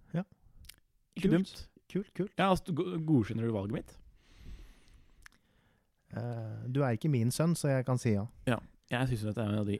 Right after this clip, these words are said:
Speaker 2: heftigste urene. Og hvis noen der ute har en til salgs, så er det bare å sende en D M.
Speaker 1: Nei, eller en mail til podcast at tidspunkt.
Speaker 2: Å ja, det er viktig å sende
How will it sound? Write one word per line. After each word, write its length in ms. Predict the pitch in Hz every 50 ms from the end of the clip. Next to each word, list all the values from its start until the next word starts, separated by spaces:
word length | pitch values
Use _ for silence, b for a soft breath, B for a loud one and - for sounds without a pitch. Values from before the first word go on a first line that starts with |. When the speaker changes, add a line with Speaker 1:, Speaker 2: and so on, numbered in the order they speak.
| - -
Speaker 2:
heftigste 560 | - 139 127 - - - - - - - 117
urene. 920 | 110 104 98 92 95 98 98 95 92 95 98 95 95 98 98 104 - - - - -
Og 80 | 143
hvis 140 | 143 135 -
noen 380 | 143 131 117 110 113 110 113 120 117 110
der 180 | 107 107 110
ute 320 | - 117 - - - 147 113
har 280 | 110 120 120 127 - 156
en 120 | 147 139 -
til 80 | 151 -
salgs, 400 | - 156 147 143 147 147 - - - - -
så 80 | 135 117
er 60 | 107
det 60 | 101
bare 160 | 101 104 101 101
å 20 |
sende 300 | - 123 117 131 139 -
en 220 | 123 113 110 120 117 98 90
D 140 | 107 104 107 - -
M. 220 | 127 135 123 - - - - _ _ _ _ _ _ _ _ _ _ _ _ _ _ _ _ _ - -
Speaker 1:
Nei, 160 | - - 117 117 117 131
eller 220 | 139 156 165 175
en 140 | 185 185 185 180
mail 240 | 147 127 127 131 131 -
til 140 | 139 127 -
podcast 480 | - - 110 107 - - 131 120 - - 110
at 80 | 107 -
tidspunkt. 320 | - 113 - - - 113
Speaker 2:
Å 60 | 120 127
ja, 100 | 127 131 131 127
det 80 | 117 127
er 80 | 127 123
viktig 300 | 131 - - - 123 120
å 20 |
sende 240 | 113 127 110 107 104